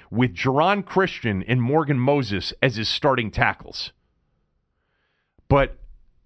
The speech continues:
I don't think you can give him a, you know, a new record-setting tackle deal. I just don't think you can, as he's about to turn thirty-one years old, and he's missed so much time. And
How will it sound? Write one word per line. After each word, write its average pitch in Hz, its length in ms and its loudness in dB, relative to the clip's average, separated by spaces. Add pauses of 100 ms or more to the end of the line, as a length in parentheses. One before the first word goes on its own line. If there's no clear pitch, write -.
(120)
I 113 80 2
don't 156 280 -2
think 143 200 -4
you 117 80 -8
can 110 160 -2
give 127 200 0
him 87 280 -6 (440)
a, 98 600 -4 (100)
you 107 140 -2
know, 90 340 -2
a 101 160 -2
new 117 680 0 (560)
record-setting 92 1120 -2 (720)
tackle 143 400 -4
deal. 71 360 -14 (460)
I - 60 -14
just - 320 -8
don't 113 220 -2
think 117 180 -4
you 107 160 -14
can, 180 400 -2 (880)
as 104 160 -2
he's 95 160 -4
about 87 240 -4
to 80 80 -14
turn 85 260 -6
thirty-one 82 460 -6
years 78 240 -6
old, 76 240 -8 (120)
and 113 160 -4
he's 95 300 -10
missed 104 460 -4
so 110 320 -4
much 95 260 -6
time. 90 300 -6
And 101 120 -16